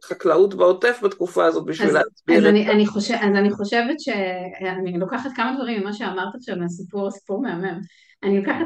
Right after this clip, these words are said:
Speaker 2: כמה דברים. קודם כל, את זה, בראש ובראשונה, שמה שעבד לה או לא עבד לה קודם, פתאום עבד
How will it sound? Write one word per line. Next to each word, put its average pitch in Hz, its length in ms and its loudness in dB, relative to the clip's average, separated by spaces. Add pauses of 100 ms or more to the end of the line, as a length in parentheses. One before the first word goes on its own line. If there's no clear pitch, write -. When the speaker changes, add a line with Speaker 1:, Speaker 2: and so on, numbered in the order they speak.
Speaker 2:
כמה 233 280 0
דברים. 175 300 -6
קודם 277 280 -4
כל, 240 320 -2 (540)
את 208 80 -6
זה, 208 260 -4 (280)
בראש 247 300 -4
ובראשונה, 185 640 -6 (160)
שמה 214 280 -6
שעבד 208 760 -4
לה 180 140 -4 (160)
או 185 260 0
לא 220 180 0
עבד 190 280 -4
לה 170 140 -10
קודם, 247 380 -4 (260)
פתאום 226 440 -6
עבד 185 260 -6